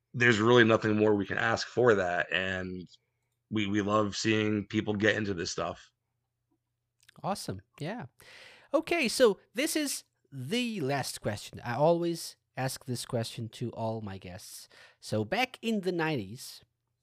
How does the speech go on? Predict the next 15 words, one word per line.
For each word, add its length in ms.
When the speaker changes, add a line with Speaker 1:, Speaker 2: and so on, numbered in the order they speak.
Speaker 2:
uh, 500
Sega's 500
marketing 480
team, 420
um, 640
promoted 580
the, 160
the 180
Genesis 600
as 200
having, 540
uh, 80
blast 580
processing, 640
right? 400